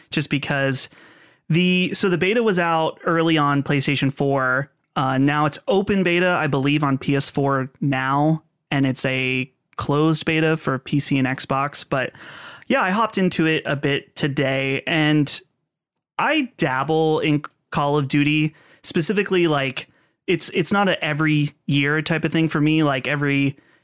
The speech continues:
couple years, I'll find one that I, I like and invest some time into. And I really liked Modern Warfare last year, both the regular multiplayer and Warzone. And so, yeah, this new one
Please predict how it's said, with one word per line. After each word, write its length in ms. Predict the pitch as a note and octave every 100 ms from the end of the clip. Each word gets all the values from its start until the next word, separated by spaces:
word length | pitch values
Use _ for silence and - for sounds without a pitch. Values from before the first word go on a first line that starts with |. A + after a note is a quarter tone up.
| -
couple 260 | D#3 D3+ C#3
years, 400 | C3+ C#3 D3 C#3
I'll 120 | B2+
find 320 | - C3 C3
one 180 | C3 C3
that 120 | C3
I, 320 | B2 B2 B2+ -
I 160 | C#3
like 340 | C3 B2+ C#3 D3
and 340 | C3 C3 C3
invest 340 | - C#3 C3 -
some 140 | C3
time 220 | C3+ B2+
into. 480 | C3+ C3 D3 D3+ E3 -
And 380 | D#3 C3+ C3+ _ _ _ _ _
I 80 | E3+
really 320 | E3+ G#3 A#3+
liked 540 | F3+ D3+ E3+ - - - _ _ -
Modern 300 | C#3+ C#3 C#3
Warfare 440 | C#3 D3+ C#3 C3+
last 440 | C#3 C3 B2+ -
year, 200 | D3 C#3+
both 380 | C#3 C3+ C3 -
the 380 | C3 B2+ B2 B2+ _ _ -
regular 360 | C3+ C3+ C3+
multiplayer 640 | C3 C3 C3+ C3+ B2+ B2+ C3
and 360 | C#3+ C3+ B2+ B2
Warzone. 720 | B2 B2+ C3 D3 D3 D3+ D#3 _ - - -
And 180 | E3 D3+
so, 540 | - F3 D#3+ D#3+ D#3 - _ _ _ -
yeah, 180 | F3 A#3
this 260 | A3 A3+ F#3+
new 200 | F#3+ B3
one 460 | A3 G3 E3+ D#3